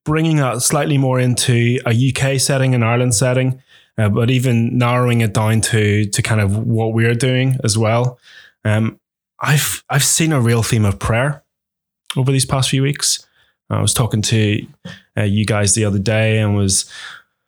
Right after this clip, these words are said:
was saying one of my highlights has been just that we get to pray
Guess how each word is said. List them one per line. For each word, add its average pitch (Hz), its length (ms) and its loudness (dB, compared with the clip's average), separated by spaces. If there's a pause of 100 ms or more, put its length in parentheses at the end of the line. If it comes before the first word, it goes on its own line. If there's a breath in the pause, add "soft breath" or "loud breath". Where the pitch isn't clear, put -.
(260 loud breath)
was 131 140 0
saying 127 220 2
one 139 100 0
of 139 80 2
my 123 100 0
highlights 120 460 0
has 127 140 0
been 113 240 0
just 107 160 0
that 120 100 0
we 113 140 0
get 117 340 -2
to 151 120 0
pray 156 440 -2